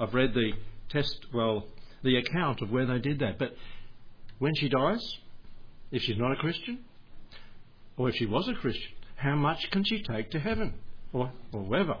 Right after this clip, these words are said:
<laughs> Nothing. Zero. The same as you and I. Let's get it in perspective so that we live our life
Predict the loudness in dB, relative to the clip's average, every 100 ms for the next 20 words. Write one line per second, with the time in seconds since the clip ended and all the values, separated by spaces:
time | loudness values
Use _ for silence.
0 | -4 -6 -4 -6 -6 -6 -8 -2 -2 0
1 | -4 -4 -6 -6 -8 -8 -2 2 2 2
2 | -8 -12 -10 -10 -8 -2 2 2 4 4
3 | 4 2 -2 -4 -10 -14 -14 -12 -12 -12
4 | -12 -8 -8 -6 0 0 2 2 4 6
5 | 4 4 0 2 0 2 0 4 6 6
6 | 6 4 8 8 8 6 6 8 8 8
7 | 6 4